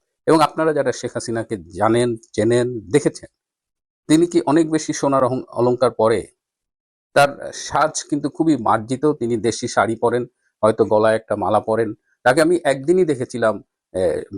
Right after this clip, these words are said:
বালা পরতে, সোনার বালা। আপনাদের, আপনাদের অনেকেরই মনে থাকার কথা যে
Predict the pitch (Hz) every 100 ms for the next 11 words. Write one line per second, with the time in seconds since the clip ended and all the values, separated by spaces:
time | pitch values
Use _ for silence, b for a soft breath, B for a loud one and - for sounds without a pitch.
0 | 90 117 135 131 107 - - 120 117 92
1 | 87 92 - 117 120 117 117 123 120 110
2 | 120 143 135 110 _ _ - 123 123 123
3 | 107 92 92 104 92 90